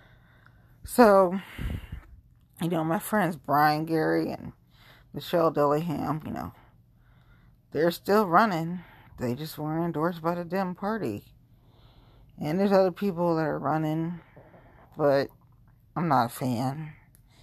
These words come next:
So, I mean, everybody should just support who they're passionate about. And that's basically it. And, uh,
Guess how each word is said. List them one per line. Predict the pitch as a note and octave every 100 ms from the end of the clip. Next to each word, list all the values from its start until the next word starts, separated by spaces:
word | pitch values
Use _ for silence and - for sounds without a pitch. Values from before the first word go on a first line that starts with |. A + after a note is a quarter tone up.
| - - - _
So, | - - A#3 A3 -
I | - A#3
mean, | C4 A#3 G#3+ -
everybody | B3+ E4 D4+ D4+ C#4+
should | - A#3
just | A3+ -
support | G3 - F3+ E3
who | E3
they're | D3+
passionate | D3 - C3 D#3 - -
about. | - A#2 C#2+ - - -
And | D#3+ D3+ F3
that's | G#3 B3 - -
basically | F#3 B3 C#4+ - C#3+ - A#2 G#2+
it. | - - - _ _ - _ - - - - - - - - - - E3+
And, | F#3 F3 E3+
uh, | D#3+ D3+ D3